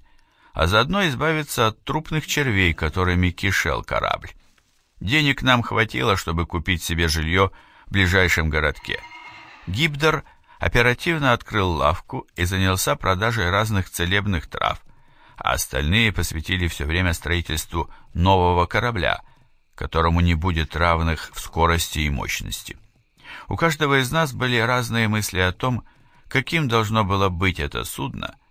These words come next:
но когда мы, наконец, пришли к общему мнению,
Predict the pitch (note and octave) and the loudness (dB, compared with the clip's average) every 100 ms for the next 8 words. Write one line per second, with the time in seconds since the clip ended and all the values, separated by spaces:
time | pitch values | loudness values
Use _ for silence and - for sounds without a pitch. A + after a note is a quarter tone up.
0 | _ _ _ - D2 - D#2 F2 F2 E2 | _ _ _ -4 -4 -2 0 2 4 4
1 | D#2+ D#2+ E2 D#2+ - D2+ - D#2 - D#2+ | 2 0 0 -2 -4 -4 -4 -6 -4 -4
2 | - A#1+ C#2+ D#2 A2+ C3 C#3 D3 | -4 -4 -4 0 0 0 -2 -4